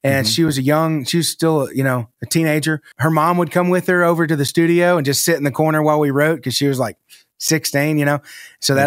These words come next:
Speaker 2: Mm.
Speaker 1: have been weird. But, uh, but we wrote some pop songs together. And, uh, and then, uh, Jonathan I connected with, and Holly I connected with through a mutual friend. We wrote a song. And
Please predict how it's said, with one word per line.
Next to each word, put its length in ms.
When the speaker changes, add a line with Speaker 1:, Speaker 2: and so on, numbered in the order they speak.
Speaker 2:
Mm. 20
Speaker 1:
have 60
been 80
weird. 320
But, 200
uh, 320
but 120
we 100
wrote 240
some 140
pop 220
songs 280
together. 500
And, 160
uh, 160
and 200
then, 220
uh, 240
Jonathan 560
I 140
connected 540
with, 380
and 220
Holly 400
I 20
connected 300
with 100
through 160
a 40
mutual 360
friend. 460
We 100
wrote 180
a 60
song. 380
And 120